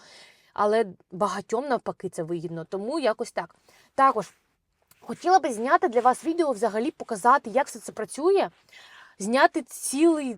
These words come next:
відеодневник, типу, е, день, е, як день роботи працівника доставки в Канаді. Якщо вам цікаво,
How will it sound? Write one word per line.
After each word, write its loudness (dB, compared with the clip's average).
відеодневник, -4
типу, -4
е, -4
день, 0
е, 2
як 2
день -2
роботи 0
працівника 2
доставки -4
в -18
Канаді. -6
Якщо -4
вам -4
цікаво, 4